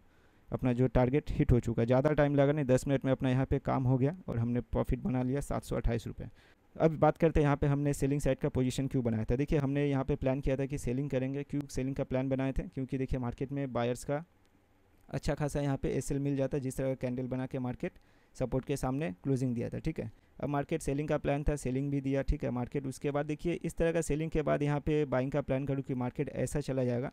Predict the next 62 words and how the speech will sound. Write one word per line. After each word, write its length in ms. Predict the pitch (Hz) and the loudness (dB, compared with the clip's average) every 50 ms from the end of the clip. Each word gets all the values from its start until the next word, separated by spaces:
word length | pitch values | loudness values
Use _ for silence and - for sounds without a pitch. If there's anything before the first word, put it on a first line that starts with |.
| - _ _ _ _ _ _ _ - | -12 _ _ _ _ _ _ _ -6
उससे 260 | - 160 160 - 180 180 | -4 -4 -2 2 2 2
अच्छा 200 | 170 - 185 175 | 4 4 2 2
मेरे 160 | 170 165 170 | 4 4 4
को 80 | 156 160 | 4 4
लग 160 | 160 156 156 | 4 4 4
रहा 80 | 160 151 | 4 4
था 120 | - 156 | 4 2
मैं 120 | 151 147 | 2 4
यहाँ 120 | 147 147 143 | 2 2 2
पे 120 | - 160 | 2 0
सेलिंग 300 | - - 127 131 135 131 | 0 0 0 0 0 0
करूँ, 200 | - 117 113 120 | -2 -2 -4 -4
ठीक 200 | - - 156 - | -4 -4 -2 -2
है। 80 | 131 - | -2 -2
तो 140 | - 135 127 | -2 -2 -2
यहाँ 160 | 127 135 135 | 0 0 0
पे 140 | - 151 135 | 0 0 0
मेरे 140 | 135 131 | 0 0
को 120 | 135 147 135 | 0 0 0
कैंडल 320 | - 127 123 135 143 143 | 0 0 0 0 0 0
भी 140 | 147 147 147 | 0 0 0
मिल 140 | 143 143 143 | 0 0 0
गया 160 | 139 143 143 | 0 0 2
ठीक 200 | - - 143 131 - - | 2 2 0 2 2 2
ठाक, 140 | 139 143 - _ _ - - - - | 2 2 0 _ _ -20 -16 -8 -4
प्ल-, 280 | 131 127 120 123 127 123 | -4 -2 -2 -2 -4 -6
प्लान 320 | - - 135 127 131 143 147 | -4 -2 0 0 2 2 2
भी 80 | 147 147 | 0 0
अपना 200 | 139 - 147 143 | 0 0 -2 -4
सेलिंग 300 | - 131 131 135 143 135 | -2 -2 -2 -2 -2 -2
का 100 | 139 139 | -2 0
था, 160 | 139 147 156 - _ _ _ _ - | 0 -2 -4 -6 _ _ _ _ -6
हमने 300 | 127 127 131 131 135 127 | -4 -2 0 0 -2 -2
पोजीशन 400 | - - 131 127 127 - 147 143 | -2 -2 -2 -2 -2 -4 -2 -2
बनाया, 280 | 135 139 139 139 147 156 131 | 0 0 0 0 0 0 -2
मार्केट 360 | 127 123 120 - 139 - - | -2 -4 -4 -4 -6 -6 -4
में 80 | 131 123 | -2 -2
बहुत 180 | 131 127 127 | -2 0 -2
अच्छा 180 | 135 - - 131 | -2 -2 -2 -2
मोमेंटम 400 | 131 123 123 123 127 - 139 139 | -2 -2 -2 -2 -2 -4 -2 -2
देखने 260 | 135 131 135 135 131 | -2 -2 -2 -2 -2
मिला, 200 | 131 127 127 135 | -2 -2 -2 -4
अपना 240 | - - - 143 131 | -6 -8 -8 -8 -6
टारगेट 360 | 120 127 123 127 131 143 135 143 | -2 -2 -2 0 -2 -2 -4 -4
मिला, 200 | 139 139 143 - | -4 -2 -2 -2
हमने 220 | 120 120 123 123 | -2 -2 -2 0
यहाँ 140 | 123 123 120 | 0 -2 -2
पे 140 | - 117 117 | -4 -4 -6
एग्जिट 280 | 110 107 113 120 - | -4 -4 -6 -6 -6
कर 180 | - 120 113 107 | -4 -6 -6 -6
दिया, 120 | 113 113 | -6 -6
ठीक 180 | - - 151 170 | -4 -4 -2 -4
है। 60 | - _ - | -4 _ -4
तो 220 | - 113 113 113 113 | -2 0 0 0 0
बिल्कुल 320 | 117 135 139 - 165 160 | -2 -2 -2 0 -2 -2
सिंपल 300 | - - 147 135 143 143 | -2 -4 -4 -2 -2 -2
सा 120 | 131 - 139 | -2 -2 0
लॉजिक 280 | 131 127 127 139 135 | 0 0 0 -2 -2
के 100 | - 139 | -4 -4
साथ 220 | - - 131 127 - | -2 -4 -4 -4 -4
ट्रेड 180 | 131 135 135 123 | -6 -6 -4 -4
बनाया। 280 | 131 131 135 147 156 | -6 -6 -6 -8 -10